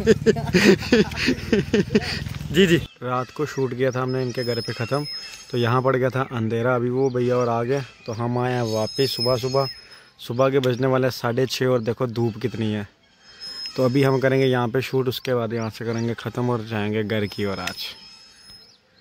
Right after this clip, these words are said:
आप क्या करवाने आए हो यहाँ पे? अपना शूट कराने आए हो?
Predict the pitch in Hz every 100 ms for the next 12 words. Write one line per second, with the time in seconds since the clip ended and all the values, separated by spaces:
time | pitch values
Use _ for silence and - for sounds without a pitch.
0 | - _ _ _ _ 165 170 240 247 240
1 | 220 202 196 196 185 180 226 294 _ _
2 | _ _ _ - 262 _ 277 - 339 -
3 | 359 - 254 277 294 247 262 240 214 214
4 | 277 254 403 349 427 381 392 349 254 180
5 | 131